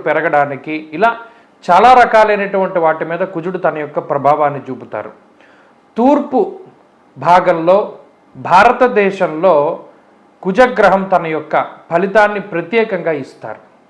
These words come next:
అక్కడ భూమికి సంబంధించినటువంటి సమస్యలు ఏమైనా ఉంటే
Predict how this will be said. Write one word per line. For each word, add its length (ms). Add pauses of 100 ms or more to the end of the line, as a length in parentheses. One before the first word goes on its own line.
(440)
అక్కడ 240 (320)
భూమికి 440
సంబంధించినటువంటి 1000 (640)
సమస్యలు 540
ఏమైనా 340
ఉంటే 160